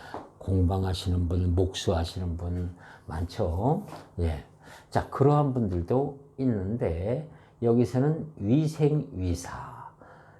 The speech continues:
예, 군인, 예, 검찰, 경찰에 계신 분들이, 예, 뭐가 있습니까?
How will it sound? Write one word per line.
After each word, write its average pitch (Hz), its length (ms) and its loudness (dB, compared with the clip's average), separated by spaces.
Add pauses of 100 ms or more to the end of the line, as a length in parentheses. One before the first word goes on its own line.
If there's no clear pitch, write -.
(120)
예, 65 280 -8 (880)
군인, 120 600 6 (920)
예, 87 380 -8 (140)
검찰, 117 800 -2 (380)
경찰에 107 600 0
계신 92 420 0
분들이, 95 1000 0 (580)
예, 78 360 -4
뭐가 98 360 2
있습니까? - 880 -4